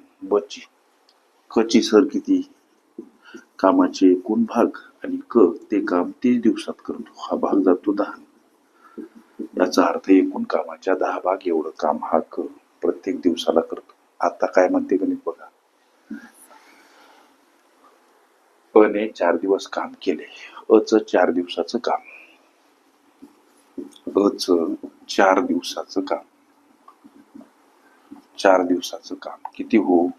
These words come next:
तर चार गुणिला अ प्रत्येक दिवसाला पंधरा भाग काम करतो,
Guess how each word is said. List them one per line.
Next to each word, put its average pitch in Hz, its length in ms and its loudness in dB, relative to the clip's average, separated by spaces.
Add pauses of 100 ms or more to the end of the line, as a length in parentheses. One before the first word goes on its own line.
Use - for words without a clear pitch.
(200)
तर 92 100 0 (120)
चार 95 340 2 (140)
गुणिला 107 400 2 (200)
अ 208 100 6 (440)
प्रत्येक - 400 -4
दिवसाला 90 420 -2 (1800)
पंधरा 92 240 4
भाग 87 160 2 (100)
काम 85 220 -4
करतो, 85 340 -8